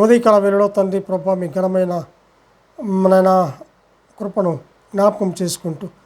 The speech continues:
స్తుతించే భాగ్యాన్ని మీరు మాకు అనుగ్రహించినందుకు స్తోత్రములు. మీరు ఇచ్చిన రక్షణ బట్టి మీకు స్తోత్రాలు చెల్లించుకుంటూ, ఈ లోక యాత్రలో, ప్రభావం, మేము పరదేశులమని, యాత్రికులమని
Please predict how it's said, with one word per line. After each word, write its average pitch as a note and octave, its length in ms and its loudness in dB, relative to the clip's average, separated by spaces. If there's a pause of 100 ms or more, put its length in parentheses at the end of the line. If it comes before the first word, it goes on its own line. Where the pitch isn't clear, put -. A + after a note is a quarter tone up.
(300)
స్తుతించే B3+ 500 0
భాగ్యాన్ని F#3 440 2
మీరు F3 120 -4
మాకు F3 240 -4
అనుగ్రహించినందుకు F3+ 600 -8
స్తోత్రములు. F3 640 -18 (480)
మీరు F#3+ 120 2
ఇచ్చిన A3 260 4
రక్షణ G#3 320 0
బట్టి G#3 240 -2
మీకు F#3 140 -4
స్తోత్రాలు F#3+ 520 -4
చెల్లించుకుంటూ, E3 680 -16 (480)
ఈ F#3 80 0
లోక G3 180 4
యాత్రలో, G#3 440 2
ప్రభావం, F#3 440 0
మేము F3+ 140 -2
పరదేశులమని, G3 640 -4
యాత్రికులమని F#3 640 -6